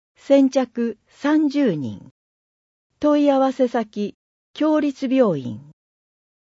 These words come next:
電話、八七九一一一一。地域支え合い課。電話、八三一四五六八。ファックス、八七零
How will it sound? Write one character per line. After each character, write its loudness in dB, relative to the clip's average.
電 0
話、 -2
八 -6
七 2
九 -8
一 -4
一 -6
一 -12
一。 -14
地 2
域 -8
支 -4
え 4
合 2
い 0
課。 -6
電 2
話、 0
八 -6
三 0
一 -8
四 2
五 2
六 -4
八。 -12
フ -8
ァ -2
ッ -8
ク -2
ス、 -8
八 -6
七 2
零 -2